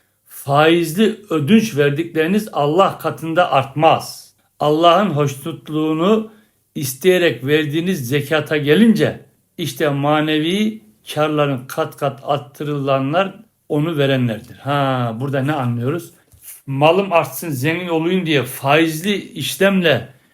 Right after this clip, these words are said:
verdiğiniz paralar sizin malınızı arttırmayacağını Allahu Teala söylüyorlar. Allah'ı mutlak doğru söyleyen Allah, tek doğru söyleyen Allah.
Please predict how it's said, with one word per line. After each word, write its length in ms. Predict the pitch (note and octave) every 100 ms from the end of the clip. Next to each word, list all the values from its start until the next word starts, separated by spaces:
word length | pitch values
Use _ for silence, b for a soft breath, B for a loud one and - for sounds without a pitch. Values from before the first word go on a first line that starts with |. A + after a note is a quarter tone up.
| b -
verdiğiniz 680 | C3+ F3 F3 F#3 F3+ E3+ -
paralar 360 | E3+ F#3 G3+
sizin 240 | - F#3 F#3
malınızı 680 | E3+ E3 F3 E3+ D#3 F#3+ -
arttırmayacağını 1040 | D#3 D3 - A3+ F3 D#3+ C#3 B2 B2 B2
Allahu 320 | B2 B2 A#2
Teala 300 | A#2 A2+ A2
söylüyorlar. 500 | G#2+ A#2 A2 G#2 F#2+ _ _ _ -
Allah'ı 640 | B2+ C3+ C#3 C#3 E3+ - _ -
mutlak 500 | C3 B2+ E3+ G#3+ - _ _ _ _
doğru 220 | A2+ B2 B2
söyleyen 340 | - A2+ D3
Allah, 360 | D#3 D#3+ - -
tek 240 | B2+ B2
doğru 200 | A2+ G#2+
söyleyen 340 | - G#2+ B2
Allah. 420 | C#3+ C#3 C#3+ A2+